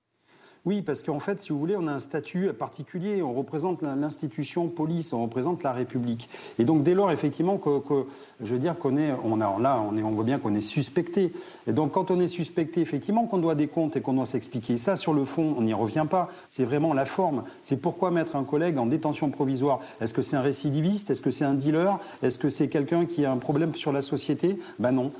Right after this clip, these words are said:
c'est juste un policier qui peut s'expliquer. Il est en contrôle judiciaire, il peut revenir, il a des, il a effectivement, euh, à, à, j'allais dire, euh,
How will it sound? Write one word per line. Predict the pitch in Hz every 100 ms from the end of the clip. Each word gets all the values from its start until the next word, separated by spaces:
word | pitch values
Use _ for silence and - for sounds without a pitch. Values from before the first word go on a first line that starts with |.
| -
c'est | 127 127
juste | 165 147
un |
policier | 127 135 117 190
qui | 190
peut | 123 143
s'expliquer. | 151 - - 127 170
Il | 202 156
est |
en | 107
contrôle | 151 143 156 135
judiciaire, | 120 113 - 156 214 - -
il | 107
peut | 104
revenir, | 180 156 123 107 127 202
il | 143
a | 110
des, | 113 170
il | 143 120
a | 117 117
effectivement, | 113 120 117 127 143 120
euh, | 98 - - 110
à, | 107 110
à, | 113 127 110 107
j'allais | 104 110
dire, | 117 120
euh, | 107